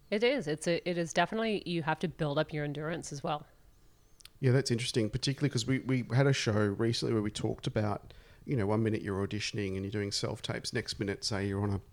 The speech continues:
Speaker 2: television series, and the work schedules, like, it's, you know, so it was all about staying work fit, um, but that's certainly something to add to the repertoire.
Speaker 1: Absolutely.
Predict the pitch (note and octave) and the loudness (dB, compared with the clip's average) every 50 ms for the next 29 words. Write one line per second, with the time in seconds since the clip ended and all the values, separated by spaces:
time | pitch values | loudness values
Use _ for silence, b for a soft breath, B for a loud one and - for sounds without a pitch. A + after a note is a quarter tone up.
0 | B B B B B B B B - - B2 A2+ A2+ A#2 A#2 A2+ A2+ A#2+ A2+ - | B B B B B B B B -4 -2 0 0 2 0 0 0 0 -2 0 0
1 | - G#2+ F#2 F2 F2+ F#2+ B2 C#3 - - G#2+ G#2+ G#2+ G#2 G#2 A2 B2 A#2 A2+ - | -2 -2 -2 -4 -4 -4 -4 -2 -2 0 0 2 2 0 2 4 6 6 6 6
2 | - - - A#2+ G#2+ - - A2 G#2 - - - - - - - - - - - | 2 -2 0 0 -2 0 0 -2 -2 -2 -4 -4 -4 -4 -4 -4 -4 -8 -8 -8
3 | - - - - - - - - A2+ A2+ - G#2 - - - - - - C#3 C3+ | -8 -8 -6 -4 -4 -4 -4 -6 -6 -6 -6 -6 -6 -6 -4 -4 -4 -6 -6 -4
4 | C#3 C#3+ C#3 B2+ A#2 B2 A2 G2+ G2+ G2 G#2 - - - - A2 G#2 F#2+ F#2 F#2+ | -4 -2 0 0 2 2 2 2 0 0 -2 -2 -4 -4 0 0 2 2 2 2
5 | G#2 G#2+ A2+ - - - - G2+ G2 - - - b b b b b b b b | 2 0 0 0 -4 -4 -2 -2 -2 -2 -6 -18 b b b b b b b b
6 | b b - - A2+ G#2+ G#2 G2+ G2+ G2 G2 F#2+ G2 - - - G2+ - A2 - | b b -6 -4 -2 0 0 0 0 -2 -2 -4 -6 -6 -4 -4 -2 -2 -2 -2
7 | - - - - - - - - - - F#2+ F2+ - - - - G2 G2 - - | -2 -2 -2 -2 -4 -6 -6 -6 -4 -4 -4 -4 -4 -4 -4 -4 -4 -4 -4 -4
8 | A2 G#2 G2 F#2+ - - - - F#2 G2 F#2+ F#2+ A2+ - - - - F3+ E3+ D#3 | -2 -2 -2 -2 -4 -4 -6 -4 -4 -4 -4 -6 -6 -8 -10 -8 -6 -6 -6 -4
9 | - - D#3+ E3 E3+ - - F3 E3+ | -2 -2 0 0 0 0 0 -2 -2